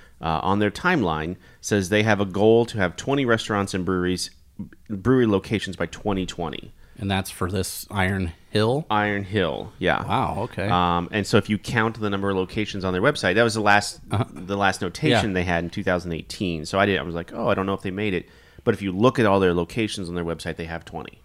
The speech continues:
Speaker 2: Wow.
Speaker 1: So it appears they made it.
Speaker 2: Hitting your goals. Or, that's pretty
Speaker 1: Right.
Speaker 2: cool.
Speaker 1: Um, they have twenty locations in Pennsylvania, Georgia, South Carolina, New Jersey, and Delaware.
Speaker 2: Oh, so all over the coast.
Speaker 1: All over the coast, up and down the
Speaker 2: Okay.
Speaker 1: coast.
Speaker 2: Huh.
Speaker 1: Uh,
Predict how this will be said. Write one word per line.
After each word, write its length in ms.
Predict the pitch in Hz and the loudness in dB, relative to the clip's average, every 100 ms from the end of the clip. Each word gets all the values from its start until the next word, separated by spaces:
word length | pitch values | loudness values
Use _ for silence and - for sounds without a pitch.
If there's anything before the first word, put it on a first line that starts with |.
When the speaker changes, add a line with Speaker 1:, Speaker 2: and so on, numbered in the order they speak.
| _ - - _ _ _ - | _ -20 -20 _ _ _ -8
Speaker 2:
Wow. 260 | 98 92 73 | -6 -6 0
Speaker 1:
So 120 | 120 | 2
it 60 | 101 | 4
appears 300 | 120 120 98 | 4 2 2
they 80 | |
made 200 | 82 69 50 | 0 -2 -4
it. 100 | - | -4
Speaker 2:
Hitting 160 | 131 | -4
your 100 | 104 | -4
goals. 420 | 92 110 156 92 | -2 -2 0 -4
Or, 60 | - - | -8 -10
that's 160 | - - | -12 -10
pretty 180 | - 117 | -2 2
Speaker 1:
Right. 300 | 220 127 151 - - - | 2 2 -2 -12 -20 -2
Speaker 2:
cool. 80 | 98 | 4
Speaker 1:
Um, 280 | 98 95 92 | 6 6 6
they 120 | 104 | 4
have 120 | 104 - - | 4 0 -2
twenty 200 | 139 135 | 4 6
locations 460 | 120 123 113 104 - | 4 4 0 -2 -2
in 40 | |
Pennsylvania, 680 | 131 139 120 113 110 107 104 - - | 0 0 4 4 4 4 2 -8 -4
Georgia, 400 | 104 98 90 92 | 2 2 2 0
South 300 | - 123 - | 4 4 4
Carolina, 460 | 104 92 90 87 | 2 4 2 2
New 180 | 87 90 | 0 -2
Jersey, 500 | 82 107 107 98 95 - | 0 2 2 2 -2 -4
and 300 | 87 85 82 | -6 -6 -6
Delaware. 380 | 76 64 - - | -6 -6 -8 -4
Speaker 2:
Oh, 180 | 151 107 | -2 -2
so 200 | - - | -2 -4
all 240 | 107 110 104 | 2 4 4
over 260 | 110 117 85 | 2 0 -2
the 80 | |
coast. 440 | - - 101 - - | -6 -4 -2 -4 4
Speaker 1:
All 300 | 107 110 107 | 8 8 8
over 140 | 98 87 | 4 0
the 80 | |
coast, 360 | 87 71 - - | -4 -6 -8 -6
up 140 | 101 | -4
and 100 | - | -2
down 100 | 82 80 | 0 2
the 40 | 110 | 0
Speaker 2:
Okay. 40 | |
Speaker 1:
coast. 360 | - - - - - | -2 -6 -12 -18 -8
Speaker 2:
Huh. 140 | 214 120 - _ _ - | -2 -2 -2 _ _ -12
Speaker 1:
Uh, 420 | 98 82 80 76 | -8 -6 -4 -6